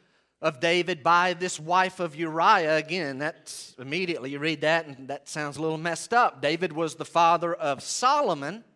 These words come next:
David, Solomon, by the wife of Uriah. But again, this was not David and the wife of Uriah's first child. That child dies.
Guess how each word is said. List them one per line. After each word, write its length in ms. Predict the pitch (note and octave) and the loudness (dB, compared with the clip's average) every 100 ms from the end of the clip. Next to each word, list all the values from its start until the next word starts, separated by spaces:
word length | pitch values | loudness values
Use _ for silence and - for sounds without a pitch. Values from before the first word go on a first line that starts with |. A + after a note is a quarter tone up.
| _ | _
David, 460 | F#3 A#3+ F#3 E3+ - | 2 2 0 -4 -4
Solomon, 420 | A#3 A#3+ E3+ D3 - _ - | 0 0 0 -8 -14 _ 0
by 360 | C#3 F#3 F#3 E3+ | 6 8 6 4
the 240 | E3 D#3+ | 2 0
wife 580 | D3 E3 C#4 D#4 - - D3+ | 0 2 4 4 -2 -8 0
of 440 | D3 D3+ E3 G3 _ _ - | 2 2 0 -4 _ _ -10
Uriah. 800 | C#3 C#3+ F3 A3+ E3+ D3 E3 D3 - | -6 2 6 6 6 2 0 -4 -8
But 120 | C3 | -8
again, 540 | B2+ C#3+ E3 C#3+ D3 - _ _ _ _ A2 | -8 -10 -8 -8 -10 -16 _ _ _ _ -12
this 200 | D3 C#3 | -12 -12
was 140 | B2+ | -8
not 280 | C#3+ C#3 B2 | -8 -8 -6
David 520 | C#3 D#3 C3+ C3 C#3+ | -4 -4 -4 -6 -8
and 440 | C3 C3 B2+ B2+ B2 _ _ - | -14 -12 -12 -14 -18 _ _ -14
the 60 | |
wife 240 | A#2 B2+ C3 | -6 -6 -8
of 120 | A2+ | -14
Uriah's 500 | A#2+ B2 D3+ C3+ A#2+ | -10 -6 -6 -8 -10
first 320 | - C3+ - | -12 -14 -14
child. 500 | - D3 D#3 B2 G2+ | -8 -4 -4 -6 -6
That 340 | A#2+ C#3+ _ - | -6 -6 _ -14
child 400 | A#2 A#2 A#2+ A#2+ | -10 -10 -10 -6
dies. 500 | C#3+ D3+ A2+ F#2+ | -4 -4 -6 -12